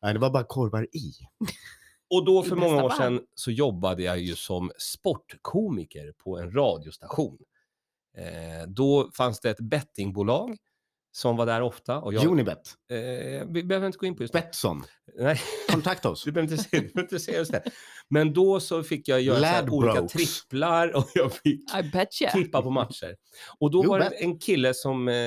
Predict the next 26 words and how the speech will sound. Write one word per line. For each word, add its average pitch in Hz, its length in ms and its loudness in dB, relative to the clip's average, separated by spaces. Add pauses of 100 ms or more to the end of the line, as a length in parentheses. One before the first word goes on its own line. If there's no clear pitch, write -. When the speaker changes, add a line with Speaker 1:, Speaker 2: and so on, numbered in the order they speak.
Speaker 2:
heter 113 400 -2
Andreas 110 420 0
Lett 220 220 -2 (320)
som 131 200 -4
var 135 100 2
där. 147 240 0 (1000)
Och 120 160 0
han 156 420 0
och 131 80 2
jag 95 200 0
kom 107 220 -6
ganska 101 300 -2
bra 90 140 -6
överens. 98 500 -6 (360)
Dels 120 260 -2
för 123 80 -2
att, - 260 -4
att 98 120 -14
han 95 220 -6
fick - 220 -14
ut 90 180 -10
sitt 78 180 -16
varumärke 98 540 -4
med 92 160 -8
sitt - 180 -14
bettingbolag. 87 680 -4